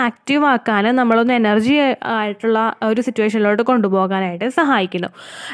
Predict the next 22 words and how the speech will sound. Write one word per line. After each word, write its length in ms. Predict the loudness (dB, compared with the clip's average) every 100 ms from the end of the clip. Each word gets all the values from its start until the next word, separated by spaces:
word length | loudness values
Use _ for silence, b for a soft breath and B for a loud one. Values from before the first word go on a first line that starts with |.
| -2
രണ്ടാമതായിട്ട് 720 | 2 4 4 4 4 2 0 0
ഏറ്റവും 500 | -2 _ 0 2 2 2
കൂടുതൽ 300 | 0 0 -2 0
ഫെർട്ടിലിറ്റി 540 | -2 -2 -2 -2 -2 -4
ഇഷ്യൂസ് 320 | 0 0 2 0
ഉണ്ടാവുന്ന 400 | 0 0 0 -2 -2
സ്ത്രീകൾക്ക് 500 | 0 0 -2 -4 -6 b b b _ 0
അവരുടെ 280 | 2 2 2
റീപ്രൊഡക്റ്റീവ് 640 | 0 0 0 0 0 0 2
ഹെൽത്ത് 320 | 2 0 0 0 4
ഇമ്പ്രൂവ് 460 | 4 4 2 2 2
ചെയ്യാനായിട്ട് 600 | 0 0 -2 -4 -4 -6 -6
ഇത് 100 | -4 -4 -4
സഹായിക്കും. 440 | -6 -4 -6 -10 B B B -4
റീപ്രൊഡക്റ്റീവ് 640 | -2 0 0 0 -2 -4 0
ഹെൽത്ത് 320 | -2 -2 -2 0
ഇമ്പ്രൂവ് 400 | 0 2 0 0 -2
ചെയ്യാനായിട്ട് 480 | -4 -4 -4 -6 -4
സഹായിക്കുന്നു 600 | -2 -2 -2 -4 -2 -2 -4 -4
എന്നതുകൊണ്ട് 460 | -2 0 2 2 0
ഉദ്ദേശിക്കുന്നത് 640 | -2 -4 -4 -8 -10 -6 -4 -6 b b _ _ _ _
നമ്മൾ 320 | -2 2 2